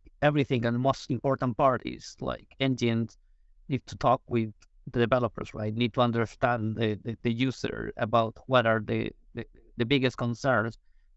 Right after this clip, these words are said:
and specifically with, you know, play, uh, persons with disabilities, right, who are trying to develop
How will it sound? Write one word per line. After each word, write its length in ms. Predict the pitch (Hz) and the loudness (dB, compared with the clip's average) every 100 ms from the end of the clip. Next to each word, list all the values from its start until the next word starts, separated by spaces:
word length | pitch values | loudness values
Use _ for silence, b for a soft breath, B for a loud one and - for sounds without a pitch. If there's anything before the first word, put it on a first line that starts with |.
| - | -4
and 260 | 127 131 | 0 0
specifically 840 | 131 131 - 196 175 139 117 117 110 | -2 -4 -4 -2 -2 -2 0 0 0
with, 140 | - 113 _ _ _ _ - | -6 -8 _ _ _ _ -8
you 80 | 120 | -4
know, 220 | 110 113 - _ | -4 -4 -12 _
play, 220 | - 135 120 | 0 0 0
uh, 200 | 120 113 113 - | -4 -4 -6 0
persons 420 | 160 151 120 110 | 0 2 -2 -2
with 120 | 127 | -2
disabilities, 640 | 117 117 113 123 104 - - | -2 -2 0 0 0 -6 -12
right, 260 | 107 110 - - | -10 -10 -12 -8
who 80 | 127 | 0
are 120 | 117 | 0
trying 280 | 110 139 120 | 2 0 0
to 100 | - | -2
develop 380 | 117 110 107 | -2 0 0